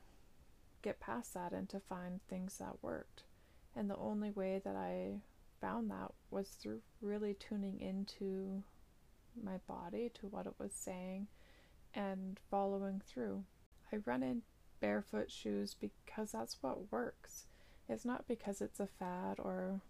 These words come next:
because I read Born to Run. It's because I would go for a walk and my ankle would get sore. I'd get home, kick my shoes off,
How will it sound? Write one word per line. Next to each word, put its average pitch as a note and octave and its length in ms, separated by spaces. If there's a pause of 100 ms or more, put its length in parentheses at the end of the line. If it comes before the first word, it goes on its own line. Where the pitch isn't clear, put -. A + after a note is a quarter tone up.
(100)
because G3 440
I F#3+ 400 (600)
read G3+ 280
Born G3 460
to G3+ 80
Run. G#3+ 420 (1120)
It's - 160
because A3 680 (840)
I G3+ 100
would G3+ 200
go G3+ 220 (100)
for G3+ 180
a G3 60
walk G3+ 480 (800)
and G#3+ 120
my G#3 140
ankle G3 360
would G3 200
get - 180
sore. - 400 (540)
I'd G3+ 260
get G3+ 140
home, A3+ 460
kick - 240
my G3 100
shoes G#3+ 420
off, G3+ 300